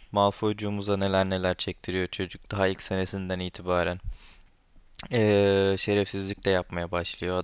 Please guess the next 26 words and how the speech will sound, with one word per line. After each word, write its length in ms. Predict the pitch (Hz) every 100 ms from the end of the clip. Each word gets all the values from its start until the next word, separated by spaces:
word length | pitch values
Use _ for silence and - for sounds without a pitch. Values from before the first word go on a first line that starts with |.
| -
Çocuk 280 | - 92 101 _ -
gelmiş, 440 | 101 95 95 -
"Buna 120 | 95 92
arkadaş 440 | 92 92 95 -
olmak 280 | 92 87 -
istiyor. 260 | - 92 87
Bu 120 | 90
da." 140 | 90
diyor 120 | 92 92
ki, 180 | -
"E, 180 | 139 131
benim 180 | 104 101
yeterince 440 | 98 - 92 -
arkadaşım 540 | 87 - 85 - - 90
var." 120 | -
Kaç 200 | - 190
tane 240 | - 92 90
arkadaşın 520 | 85 - 85 - -
var? 240 | - - - -
Her 200 | - - -
neyse. 240 | - - - - - - - - - - - - - 135
Ee, 40 | 127 123 123 123 123 120 120 120 120 120 120 117 120 123 120 - - - -
evet, 340 | 156 117 - -
ilk, 240 | 147 - -
ilk 220 | 180 - -
kitaptan 640 | - 117 104 - 120